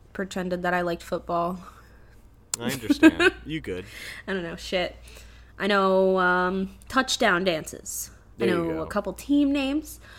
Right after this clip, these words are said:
Speaker 1: I know Peyton Manning,
Speaker 2: Mm-hmm.
Speaker 1: and he's got another brother,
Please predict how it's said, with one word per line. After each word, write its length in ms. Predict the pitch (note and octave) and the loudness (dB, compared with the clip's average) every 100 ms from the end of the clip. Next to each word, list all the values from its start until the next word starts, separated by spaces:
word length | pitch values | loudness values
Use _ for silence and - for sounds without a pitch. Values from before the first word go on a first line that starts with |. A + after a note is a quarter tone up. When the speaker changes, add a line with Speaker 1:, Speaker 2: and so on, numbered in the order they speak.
| - - - - | -20 -20 -16 -2
Speaker 1:
I 80 | G3 | 0
know 720 | G3 F3+ E3+ E3 E3 E3 E3 | 2 0 0 -2 -2 -2 -4
Peyton 240 | G#3 C4 G#3 | -4 -4 0
Manning, 320 | G3+ C4 E4+ - - - - | 0 0 -4 -10 -20 -20 -8
Speaker 2:
Mm-hmm. 320 | B2 B2+ B2+ | -4 -4 -2
Speaker 1:
and 400 | G3+ F#3 F3+ F3+ | 0 2 0 -2
he's 120 | F#3+ | -2
got 260 | G#3 F3+ F3 | 4 4 4
another 460 | F3+ G3+ C4 D4 - - - - - | 2 2 2 -2 -4 -20 -20 -20 -10
brother, 380 | - B3+ C4 D4+ | 0 2 2 -2